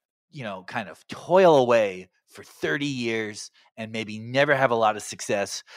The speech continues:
but then your writing would live on forever, like Herman Melville or whatever?"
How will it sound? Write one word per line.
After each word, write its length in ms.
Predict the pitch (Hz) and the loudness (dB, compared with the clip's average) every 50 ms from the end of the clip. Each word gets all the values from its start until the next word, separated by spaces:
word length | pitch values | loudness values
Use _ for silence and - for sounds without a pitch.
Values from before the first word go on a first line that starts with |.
| - - | -2 -2
but 120 | 127 - | 2 2
then 120 | 170 165 | 2 2
your 120 | 151 143 139 | 4 4 6
writing 300 | 135 143 147 143 131 123 | 8 8 8 6 2 -2
would 140 | 117 113 101 | -4 -4 -2
live 380 | 117 117 117 127 143 147 139 | -4 -2 0 4 4 6 8
on 320 | 135 131 123 120 117 117 110 | 8 10 10 8 8 6 2
forever, 460 | - - 113 107 101 98 80 87 85 | -2 -2 0 2 2 0 0 -6 -12
like 220 | 85 85 87 87 _ | -12 -14 -16 -16 _
Herman 280 | - - 107 101 95 92 | -12 -10 -8 -8 -8 -6
Melville 400 | 95 92 90 85 78 80 78 76 | -6 -6 -6 -8 -10 -14 -18 -18
or 120 | 82 78 | -20 -20
whatever?" 220 | 76 73 65 - | -20 _ -20 -20